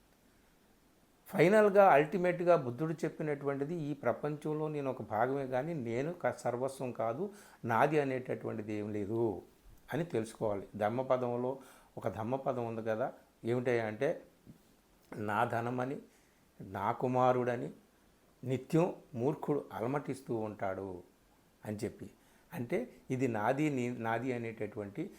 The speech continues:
ఒక శాశ్వతత్వాన్ని ప్రతి మనిషి కోరుకుంటూ ఉంటాడు. అందుకనే ఈ అలమటించే తత్వానికి,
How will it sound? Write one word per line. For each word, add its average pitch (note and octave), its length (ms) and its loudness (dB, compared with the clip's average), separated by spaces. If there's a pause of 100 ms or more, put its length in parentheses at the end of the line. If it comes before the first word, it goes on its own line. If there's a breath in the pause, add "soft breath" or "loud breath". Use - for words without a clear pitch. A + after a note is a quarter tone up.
(200 loud breath)
ఒక A2 120 -6
శాశ్వతత్వాన్ని B2 1000 0
ప్రతి A2+ 260 -6
మనిషి A#2 340 -6
కోరుకుంటూ A#2+ 580 -4
ఉంటాడు. F#2 400 -8 (420 loud breath)
అందుకనే D#3+ 560 -2 (300 loud breath)
ఈ C#3 160 2
అలమటించే F3+ 680 0
తత్వానికి, G#2+ 560 -4